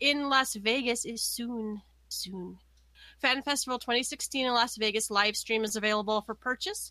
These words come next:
We have Dev Tracker. We've got fan mail. But first, <laughs> first,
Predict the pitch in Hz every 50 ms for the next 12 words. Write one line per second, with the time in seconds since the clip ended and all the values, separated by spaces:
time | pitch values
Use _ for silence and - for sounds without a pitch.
0 | - - 233 233 240 240 - 269 262 254 247 247 247 220 202 240 247 254 240 -
1 | - 311 294 302 - - 359 359 370 381 392 392 349 277 277 285 311 320 294 -
2 | 285 277 285 - - - - - - 277 277 285 294 294 285 269 262 254 247 233
3 | 202 233 247 - _ _ _ - 339 349 349 349 349 - - - - - - -
4 | _ _ _ _ _ _ - _ _ - 605 605 - - - _ - 320 349 392
5 | - - - -